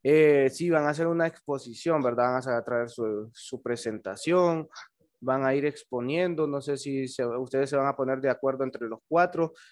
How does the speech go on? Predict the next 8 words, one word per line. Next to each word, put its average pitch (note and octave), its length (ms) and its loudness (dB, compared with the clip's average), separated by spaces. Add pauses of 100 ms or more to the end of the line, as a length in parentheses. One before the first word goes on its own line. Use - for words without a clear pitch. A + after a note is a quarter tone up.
(140)
y G#3+ 420 0 (300)
van D3 280 0
a E3+ 60 4
realizarlo D3+ 640 2
de A#2 120 -4
forma, E3 600 -4 (420)
eh, B2+ 720 -2 (480)
oral E3+ 540 0